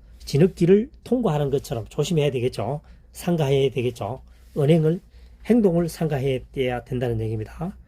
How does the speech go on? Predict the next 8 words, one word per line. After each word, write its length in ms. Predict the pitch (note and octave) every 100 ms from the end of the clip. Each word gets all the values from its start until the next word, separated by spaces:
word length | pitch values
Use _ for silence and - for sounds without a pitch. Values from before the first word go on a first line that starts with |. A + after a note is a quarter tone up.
| - - -
상가할 720 | - E3+ D#3 C#3+ A#2+ C#3+ C3+
근, 280 | - G#3 - - - - - -
조심할 500 | C#3+ D3+ E3+ D3 C3
근 300 | - F3 F3+ -
이렇게 220 | C3+ -
하면 100 | C3
되겠죠. 500 | C3 C#3 B2 B2 E3+ -
근하, 560 | C3 C3 - - C3+